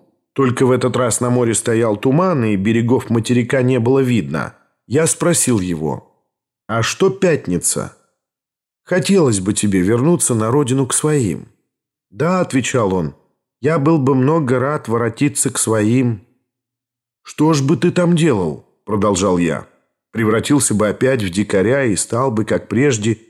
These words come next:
есть человеческое мясо?" Его лицо приняло серьезное выражение. Он покачал головой и ответил: "Нет, нет,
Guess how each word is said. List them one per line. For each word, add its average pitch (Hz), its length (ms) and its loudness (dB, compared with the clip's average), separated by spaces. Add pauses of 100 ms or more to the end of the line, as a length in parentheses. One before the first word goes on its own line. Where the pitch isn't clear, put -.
(180)
есть 120 500 -2
человеческое 104 920 0
мясо?" 107 600 -2 (880)
Его 120 240 0
лицо 123 380 0
приняло 139 640 0 (280)
серьезное 127 720 2
выражение. 110 840 -2 (640)
Он 117 160 -2
покачал 120 580 0
головой 110 500 2
и 117 40 2
ответил: 110 600 -2 (540)
"Нет, 175 320 0
нет, 165 440 2